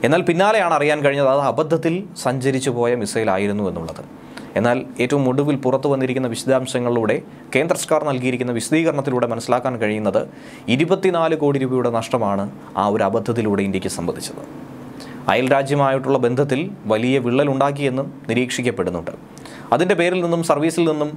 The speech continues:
ആ, കുറച്ചുപേരെ പറഞ്ഞു വിടുകയും ചെയ്തിരുന്നു. വിംഗ് കമാൻഡർ അഭിനവ് ശർമ്മയാണ് ഡൽഹി ഹൈക്കോടതിയിൽ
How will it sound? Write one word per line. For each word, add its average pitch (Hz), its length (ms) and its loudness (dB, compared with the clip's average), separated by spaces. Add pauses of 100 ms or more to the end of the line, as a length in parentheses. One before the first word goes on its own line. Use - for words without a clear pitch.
(500)
ആ, 98 40 6 (180)
കുറച്ചുപേരെ 139 540 0 (240)
പറഞ്ഞു 123 320 0
വിടുകയും 101 400 0
ചെയ്തിരുന്നു. 82 300 -10 (260)
വിംഗ് 131 160 0
കമാൻഡർ 143 360 2 (200)
അഭിനവ് 143 460 0
ശർമ്മയാണ് 135 540 2 (720)
ഡൽഹി 135 340 2
ഹൈക്കോടതിയിൽ 127 540 0